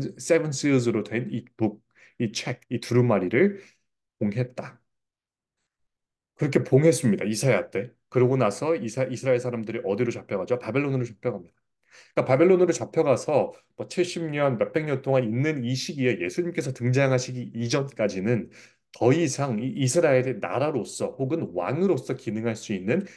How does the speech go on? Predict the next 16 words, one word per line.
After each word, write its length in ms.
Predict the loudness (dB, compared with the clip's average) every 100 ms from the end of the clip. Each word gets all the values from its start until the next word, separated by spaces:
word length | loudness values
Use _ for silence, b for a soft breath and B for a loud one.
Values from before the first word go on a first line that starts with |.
| _
가능성이 460 | -4 -2 -2 -2 -4
아예 120 | -4
사라진 500 | -6 -4 -2 0 -2
거예요. 240 | -4 -12 -20 _ _ _ _ _ _ _ _ _ _ _ _ _ _ _ _ _ _ _ _ _ _ _ -20 _ _ _ _ _ _ _ _ _ _ _ _ _ _ _ _ _ _ _ _ _ _
그랬기 380 | -4 0 0 0
때문에 560 | 0 0 0 0 -4 -8 _ _ _ -10
이스라엘 320 | -8 -2 -2
사람들은 440 | 0 -4 -4 -4 -4
자신들에게 540 | -8 -6 -4 -2 -2
더 120 | -4
이상 140 | -6 -6
희망이 360 | -4 -4 -2
없다는 460 | 0 0 0 -2 -2
것을 260 | -4 -6 -8
알았음과 640 | -4 -4 -4 -4 -2 -2
동시에 640 | 0 -2 -2 -6 -6 -8